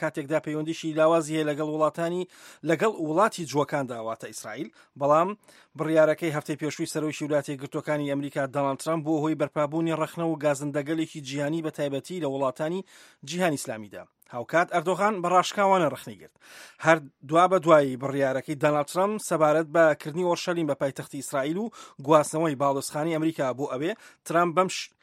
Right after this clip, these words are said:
هەڵوێستەی ئاستی زنجیرەی هاوپەیمانگەرێکی دژی ئیسرائیل و ویلایەتە یەکگرتووەکانی دروست کردووە، بەهۆی ئەو شێوازە توندەیەوە لە هەڵوێستەکانیدا. لە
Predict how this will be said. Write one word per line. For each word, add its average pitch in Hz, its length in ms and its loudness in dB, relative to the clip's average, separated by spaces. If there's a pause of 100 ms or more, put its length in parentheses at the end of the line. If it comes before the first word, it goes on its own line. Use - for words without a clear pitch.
(220)
هەڵوێستەی 156 640 0
ئاستی 160 600 0
زنجیرەی 143 640 -2
هاوپەیمانگەرێکی 147 1120 -2
دژی 165 240 -6
ئیسرائیل 156 360 0
و 220 140 -4 (260)
ویلایەتە 156 360 4
یەکگرتووەکانی 156 600 -2
دروست 175 260 -2
کردووە، 147 380 0
بەهۆی 151 280 -2
ئەو 190 180 0
شێوازە 151 460 2
توندەیەوە 175 460 0 (320)
لە 143 140 -4
هەڵوێستەکانیدا. 131 760 -6 (560)
لە 156 100 0